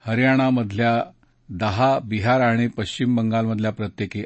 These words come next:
आठ, दिल्लीतल्या सात, ओडिशातल्या सहा, झारखंडमधल्या चार आणि जम्मू काश्मीरमधल्या एका जागेचा समावेश आहे. ओडिशा विधानसभेच्या बेचाळीस जागांसाठीचं मतदानही उद्या होईल. सकाळी सात वाजल्यापासून मतदानाची प्रक्रिया सुरू होणार आहे.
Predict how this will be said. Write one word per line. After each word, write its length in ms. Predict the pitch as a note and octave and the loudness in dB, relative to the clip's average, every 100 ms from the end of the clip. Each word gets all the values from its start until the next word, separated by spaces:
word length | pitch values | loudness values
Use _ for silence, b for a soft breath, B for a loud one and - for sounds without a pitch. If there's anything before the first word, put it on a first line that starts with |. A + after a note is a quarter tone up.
| - | -2
आठ, 320 | A2+ B2+ C3+ | 0 0 -2
दिल्लीतल्या 640 | G2 G#2+ G2+ G#2 G2+ G2+ | -6 -4 -2 -4 -4 -6
सात, 340 | F2+ - A#2+ C3 - B B B - | -6 0 2 2 -2 B B B -4
ओडिशातल्या 760 | B2+ E3 E3 C#3+ B2+ - A2 | 2 2 2 2 0 0 -2
सहा, 440 | G#2 - G2+ B2+ C#3 | -2 -4 0 2 0
झारखंडमधल्या 840 | A2 A2 G#2+ A#2 A2 G#2 F#2+ F#2+ | 0 -4 -2 -2 0 -2 -2 -4
चार 500 | F2+ - B2 B2+ C3+ D3 B B B B | -6 -4 4 4 4 -2 B B B B
आणि 280 | A#2 B2+ C3+ | 0 4 2
जम्मू 320 | A#2 B2+ D#3+ | 2 2 2
काश्मीरमधल्या 720 | F#3 C#3+ - D3 C#3+ B2 C3 C#3+ | 0 -2 0 0 0 0 2 0
एका 300 | A2 A#2 G#2+ | 0 -2 -2
जागेचा 400 | G2+ F#2+ F#2 C#3+ | -2 -4 -4 -6
समावेश 540 | - G2 F#2+ E2+ - | -2 -2 -2 -4 -8
आहे. 180 | E2+ D#2+ | -8 -8
ओडिशा 360 | - A#2+ B2 C3+ | -4 -2 0 0
विधानसभेच्या 840 | A#2+ A#2+ B2 A#2 A#2 A2+ G#2+ C#3+ | 0 0 0 0 -2 -2 -2 -2
बेचाळीस 520 | B2 A2 G2+ C3 B2 | -2 -2 -2 -2 -2
जागांसाठीचं 720 | A2 G#2+ G#2+ G#2+ A2 G2 - | 0 -2 -2 -4 -6 -8 -6
मतदानही 560 | G2+ F#2 G2+ A2 A2 A#2+ | -6 -6 -4 -2 0 0
उद्या 240 | G#2+ A2+ | 0 0
होईल. 260 | B2+ B2+ C#3 B B B - | 2 2 0 B B B -6
सकाळी 360 | B2+ C#3+ D3 | -2 2 2
सात 260 | C#3+ D3 D3 | 4 2 4
वाजल्यापासून 640 | D3 C3+ D3 C#3+ E3 G3 | 2 4 2 2 -2 -2
मतदानाची 680 | F#3+ C#3 C3+ B2+ B2 A#2+ - | -2 -2 0 2 2 0 -2
प्रक्रिया 540 | C3 A2+ F#2+ A2+ A2+ A#2 | -4 -4 -4 -2 0 -2
सुरू 260 | - C3+ | -2 -2
होणार 280 | G2 F#2 E2+ | -2 -4 -4
आहे. 220 | D#2 D2+ | -6 -8